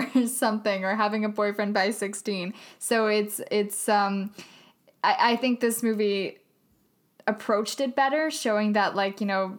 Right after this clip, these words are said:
virginity is a big part of coming of age, uh, or losing your virginity is a big part of,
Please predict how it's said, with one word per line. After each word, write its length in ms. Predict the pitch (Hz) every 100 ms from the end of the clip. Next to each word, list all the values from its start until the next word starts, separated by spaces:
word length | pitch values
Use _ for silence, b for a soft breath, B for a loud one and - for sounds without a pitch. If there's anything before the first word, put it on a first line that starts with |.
| -
virginity 580 | 208 202 202 202 202 -
is 160 | 202
a 40 | 196
big 400 | - 202 196 196
part 340 | - 175 226
of 160 | 240 - -
coming 380 | - 220 214 214
of 120 | 208
age, 380 | 208 214 254 240
uh, 280 | 175 185 -
or 260 | 190 208 196
losing 440 | 202 208 247 233 208
your 80 | 196
virginity 460 | 196 202 190 190
is 100 | 196
a 60 | 202
big 220 | 202 196
part 220 | - 196
of, 140 | 190